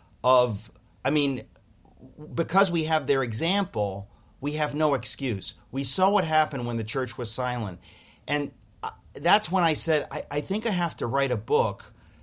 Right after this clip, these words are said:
that talks about this." I was gonna self-publish it. It's called Letter to the American Church. I got a copy behind me someplace here, right? It, it's called Letter to the American Church.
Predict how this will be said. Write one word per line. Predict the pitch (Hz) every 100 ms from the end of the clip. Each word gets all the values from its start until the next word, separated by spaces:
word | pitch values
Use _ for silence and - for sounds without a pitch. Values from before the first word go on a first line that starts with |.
| - - - 117
that | 113 143 -
talks | 156 185 208 165
about | 117 104
this." | 113 -
I | 156
was | 226
gonna | - 214
self-publish | - 165 156 - 160 170 107
it. | 98 113
It's | 110
called | 139 131
Letter | 156 180
to | 165
the | 135
American | 131 131 120 113
Church. | 104 110 117
I | 113
got | 113
a |
copy | 107 120 117 110
behind | 117 131 127 131 - - _
me | - 127
someplace | - 147 143 131 113
here, | 135 117
right? | 117 127 117 - - - - -
It, | 151 170
it's | 170 -
called | 180 165
Letter | 185
to | 185 185
the |
American | 165 165 160
Church. | 139 175